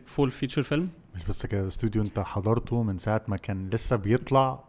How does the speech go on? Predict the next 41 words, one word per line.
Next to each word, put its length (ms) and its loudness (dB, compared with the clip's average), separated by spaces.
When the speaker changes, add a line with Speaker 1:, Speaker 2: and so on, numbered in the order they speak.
Speaker 2:
ان 140 -2
هو 140 4
يوصل 340 4
لمرحلة 260 -2
ان 120 -6
هو 60 2
يعمل 140 -2
فيتشر 300 2
Speaker 1:
بالظبط، 20 -2
Speaker 2:
فيلم. 400 0
Speaker 1:
بالظبط. 400 0
و-، 300 -2
وفعلا 360 4
هي، 260 0
هي 180 0
انا 160 2
كنت 160 -4
شايف 180 -2
ان 60 0
هو 100 2
نجاح 220 0
كبير 240 0
جدا، 280 -2
وكنت 500 0
somehow، 420 4
آه، 180 0
حاسس 280 -2
ان 80 4
انا 120 2
ممتن 600 4
ان 140 -2
هما 240 0
بيكلموني 680 0
عشان 200 -4
اشتغل 260 -2
معاهم 300 0
على 100 -2
الفيلم 420 -2
ومش 240 -6
عارف 220 -6
ايه. 240 -2